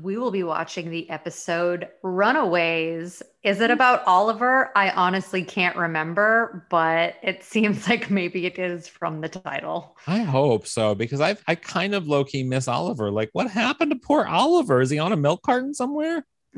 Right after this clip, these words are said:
Speaker 1: <sighs>
Speaker 2: Oh,
Speaker 1: We'll,
Speaker 2: Oliver.
Speaker 1: we'll get, we'll, we'll, we'll, we'll get back to Oliver. Oliver shall return.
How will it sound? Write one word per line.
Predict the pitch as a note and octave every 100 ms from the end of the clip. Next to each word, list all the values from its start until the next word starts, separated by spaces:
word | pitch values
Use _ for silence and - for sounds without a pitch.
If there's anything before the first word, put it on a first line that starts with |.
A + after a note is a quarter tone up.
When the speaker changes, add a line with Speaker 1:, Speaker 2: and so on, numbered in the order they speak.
| -
Speaker 1:
<sighs> | G3 F#3+ F#3 F3 - - - - - - _ -
Speaker 2:
Oh, | B2+ A#2+ A2 F#2 F2+ -
Speaker 1:
We'll, | G#2+
Speaker 2:
Oliver. | G#2+ G#2+ F#3+ G#3+ G3+
Speaker 1:
we'll | A3
get, | G3+ F3+ G3
we'll, | G3 G3 G3
we'll, | F#3+ G3 F3+ - G#3
we'll, | F#3 F#3+ F3+ E3 _ G3+ -
we'll | F3 F#3
get | F#3+ F3+
back | E3 D#3+
to | E3
Oliver. | D#3+ D#3 D#3 D#3
Oliver | E3 F3+ E3+ E3+ D#3+
shall | - D#3
return. | D#3 D#3 - D#3